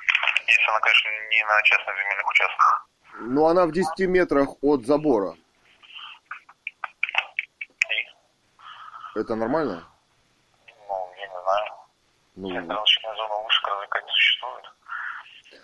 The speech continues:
Speaker 2: не
Speaker 1: Насколько я понимаю.
Speaker 2: существует, да, по закону не существует.
Speaker 1: Ну,
Speaker 2: Но и
Speaker 1: соответственно, со-, соответственно, воздействия никакого нет.
Speaker 2: А это кто сказал? На основании чего вы заявляете?
Speaker 1: Ну, санитарно-защитная зона, если не устанавливается. Санитарно-защитная зона устанавливается для объектов,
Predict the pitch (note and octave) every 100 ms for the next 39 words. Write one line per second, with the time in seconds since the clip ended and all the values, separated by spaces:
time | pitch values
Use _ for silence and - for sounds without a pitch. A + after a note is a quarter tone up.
0 | _ - C4 D4+ - - G4+ - F#3+ E3+
1 | C#3+ C#3 G#2+ B2+ B2+ B2+ B2 C3+ D3+ C#3+
2 | D3 D3 D3+ C#3+ E3+ - B2+ C3 C#3 _
3 | - - B2 F3 F3 E3+ E3+ - A2+ B2
4 | B2+ - A#2 B2 - G#2+ G#2+ A2+ - G#2+
5 | G#2 G#2 - A2 F#2+ G2+ - - - -
6 | - - A2 A#2+ D3 D3+ E3+ C#3 B2+ A2
7 | A#2 A2 C3+ C3+ C#3+ C3+ B2 C#3+ A#2 G2+
8 | F#2 F2+ E2+ D#2+ E2+ F2 _ - F#2+ F2+
9 | F2+ F2 F2+ G2+ - G2 G2 - F#2+ F#2
10 | E2+ - F2 - - E2+ - - - -
11 | - - - A2 - - - - A#2+ A2
12 | B2+ A#2 G#2+ A2 G#2+ - - - G#2 -